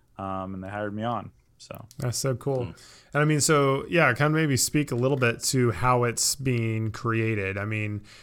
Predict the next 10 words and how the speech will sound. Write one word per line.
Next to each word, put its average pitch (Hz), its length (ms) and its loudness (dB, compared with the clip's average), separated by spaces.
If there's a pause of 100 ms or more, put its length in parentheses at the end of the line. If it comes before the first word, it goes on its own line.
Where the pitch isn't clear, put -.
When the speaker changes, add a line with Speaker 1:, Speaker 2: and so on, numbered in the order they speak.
(140)
Speaker 2:
'cause 110 160 -2
there, 117 180 4
this 135 220 0
is 135 120 2
season 135 380 2
one, 117 440 0 (120)
which 120 180 -4
is 117 200 -4
fully 117 260 0
funded. 113 520 -2